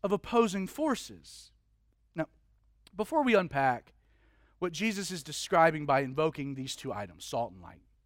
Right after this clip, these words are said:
there are four broad observations I should make about them both. It's applicable to both, so I don't want to be redundant. First, as with the Beatitudes,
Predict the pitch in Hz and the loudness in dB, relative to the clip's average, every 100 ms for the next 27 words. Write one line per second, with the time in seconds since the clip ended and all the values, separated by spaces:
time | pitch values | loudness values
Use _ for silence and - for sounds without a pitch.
0 | _ _ _ _ _ _ - 254 269 262 | _ _ _ _ _ _ 6 8 8 6
1 | 320 269 180 202 196 180 151 156 143 143 | 2 4 8 8 8 6 2 -4 0 0
2 | - 127 - 151 175 156 143 139 127 113 | -2 -8 -6 -8 -4 -4 -2 -4 -4 -4
3 | 120 90 - - _ - - 254 185 175 | -4 -6 -12 -20 _ -14 -2 -2 0 -4
4 | 147 139 131 151 165 170 180 147 143 135 | -2 -2 -2 -2 -4 -4 -6 -8 -6 -4
5 | 127 113 87 - _ _ _ _ _ _ | -4 -4 -10 -20 _ _ _ _ _ _
6 | _ _ _ 311 247 214 - - _ _ | _ _ _ 6 8 6 -2 -10 _ _
7 | _ _ _ _ - 254 302 233 277 - | _ _ _ _ 8 10 10 6 0 2
8 | 202 208 185 175 147 - 110 82 - - | 0 8 8 8 6 -4 -14 -16 -20 -20
9 | - | -20